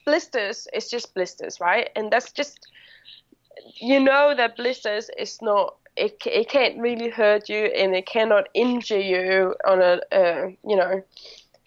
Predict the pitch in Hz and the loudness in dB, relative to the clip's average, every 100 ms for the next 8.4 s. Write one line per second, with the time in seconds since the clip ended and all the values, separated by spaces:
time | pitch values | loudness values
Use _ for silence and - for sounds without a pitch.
0 | _ - 208 185 185 180 180 170 180 - | _ -2 4 4 6 4 4 2 0 -2
1 | 180 165 175 175 185 - 185 - 190 190 | -2 0 0 -2 -4 -4 -8 -4 -6 -6
2 | 180 196 196 233 - _ _ - 214 214 | -4 -4 -4 -8 -10 _ _ -2 0 0
3 | 202 196 - 208 185 - - - 190 - | -2 -6 0 2 2 -2 -10 -4 -4 -4
4 | 190 - - - - _ _ - - - | -10 -10 -10 -12 -12 _ _ -16 -14 -4
5 | 196 190 185 170 180 - - - - - | 0 2 2 -2 -2 -8 -18 -18 -18 -10
6 | - 185 180 170 175 - - - 190 190 | -4 -2 0 -2 -4 -8 -10 -2 0 2
7 | 175 185 - 185 180 170 - 208 - - | 2 0 -6 -8 -6 -6 -8 -10 -10 -6
8 | 196 220 220 | 0 2 0